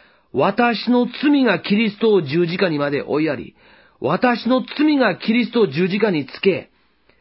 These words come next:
そして十字架のキリストを極限まで苦しめたということを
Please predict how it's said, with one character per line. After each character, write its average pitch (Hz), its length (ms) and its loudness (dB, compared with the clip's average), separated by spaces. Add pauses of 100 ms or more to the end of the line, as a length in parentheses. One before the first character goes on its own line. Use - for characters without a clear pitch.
(220)
そ 269 100 4
し 254 60 -4
て 196 180 0
十 202 220 0
字 254 120 -2
架 269 100 4
の 202 120 0
キ 208 120 -2
リ 208 100 0
ス - 60 -8
ト 190 140 2
を 165 100 -4
極 214 320 0
限 294 200 2
ま 185 120 0
で 147 160 -2
苦 226 300 -4
し 214 140 -6
め 147 140 2
た 120 320 -6 (280)
と 220 100 -2
い 233 60 -2
う 226 60 -4
こ 240 120 -2
と 185 120 0
を 180 200 0